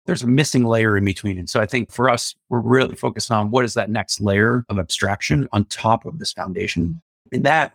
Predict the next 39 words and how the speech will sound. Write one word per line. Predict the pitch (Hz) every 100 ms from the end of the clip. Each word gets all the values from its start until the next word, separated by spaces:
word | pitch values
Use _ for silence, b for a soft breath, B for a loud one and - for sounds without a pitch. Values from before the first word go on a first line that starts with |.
| -
will | 131
be | 113 117
much | 123 127
more | 117 110 107 110
for | - 240 214 156 -
application | - - 131 123
developers | 123 143 156 185 165
who | 143 147 135
aren't | 131 135
necessarily | 147 - - 160 160 113 107 101 -
focused | - 113 107 -
on | 104
infrastructure | 104 101 - 92 -
as | 85
code. | - 123 85 98 _ _ _
It | -
really | 151 175 135
should | 143
be | 113
ten | 98 - 127
times | 110 98
easier | 101 98 123
to | 110
build | 87 101 98 92 -
a |
modern | 104 95 95 98
cloud | 92 - 95
application. | 85 104 101 - 135 147 - -
And | 104
so | 107
we're | 98 131
really | 117 104 101
excited | 92 101
about | 90 90 87
enabling | - 101 98 92 90
that. | 92 120 _ _ _ _
And | 139
then | 160
honestly, | 165 143 156 170 156